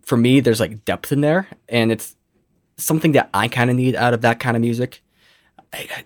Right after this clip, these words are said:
s-, sometimes you can get, like, music, I guess, rap, where the lyrics aren't great, but they're delivered very well. Uh, like Eminem, he has, like, some really good lyrics, but I think part of the way he just says the lines is part of the joy in listening to him.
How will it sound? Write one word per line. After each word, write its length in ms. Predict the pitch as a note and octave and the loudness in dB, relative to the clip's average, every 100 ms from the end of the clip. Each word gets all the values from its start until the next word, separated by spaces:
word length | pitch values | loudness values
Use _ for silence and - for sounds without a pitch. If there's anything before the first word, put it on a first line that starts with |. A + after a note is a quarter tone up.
| - | -12
s-, 180 | - D3+ | -8 -4
sometimes 380 | - F#3+ F#3 D#3+ | 0 2 4 4
you 40 | |
can 120 | C#3 | 4
get, 120 | B2+ | 2
like, 280 | A#2 A2+ A2 | 2 0 0
music, 320 | A2 G#2 G2 - - _ _ | -2 -2 -4 -6 -20 _ _
I 40 | A2 | -6
guess, 200 | G#2+ - | -6 0
rap, 260 | G2+ F#2+ | 0 0
where 220 | G2 G2+ F#2+ | 0 -2 -2
the 160 | - | -4
lyrics 320 | A2+ A2 A2+ | 0 0 2
aren't 180 | A2 G#2+ | -2 -2
great, 320 | - E2 G#2+ | -2 -2 -2
but 140 | - - | -6 -10
they're 180 | - G2+ | -10 -10
delivered 260 | E2+ G#2+ | -6 -6
very 220 | A2+ A2+ | 0 2
well. 300 | B2 B2 C3+ - _ | 2 0 -2 -6 _
Uh, 220 | - D#2+ - - - | -8 -8 -8 -10 -6
like 120 | A2+ | -2
Eminem, 480 | D#3 C#3+ A2+ E2 - - | 2 4 2 0 -4 -14
he 140 | A2+ C3 | 0 2
has, 180 | B2 | 4
like, 140 | A#2 - | 2 -2
some 240 | G2+ G2+ | -4 -4
really 240 | A2+ B2+ A2 | 0 0 0
good 180 | A2 | -2
lyrics, 360 | G2+ G#2+ F2+ - | 0 0 0 -2
but 140 | - | -4
I 60 | - | 0
think 220 | D3+ D3 _ _ | 0 -2 _ _
part 160 | B2+ | 2
of 60 | B2 | 2
the 80 | A2+ | 4
way 200 | A#2 A#2 | 4 4
he 180 | A2 A2 | 0 -6
just 300 | A2 - A2+ | -6 -6 -6
says 380 | - G2 A2+ | -2 0 0
the 180 | - C#3 C#3+ | 0 -2 2
lines 500 | C#3 C#3+ D3+ F3 - _ - - _ | 2 4 2 0 -4 _ -20 -20 _
is 140 | A2 | -10
part 200 | - A#2 | 0 0
of 80 | A2 | 2
the 60 | |
joy 260 | A#2 G#2+ G#2+ | 0 0 0
in 80 | G#2+ | -2
listening 260 | B2 C3 C#3+ | -6 -6 -2
to 120 | D#3+ | -2
him. 140 | F3 | -2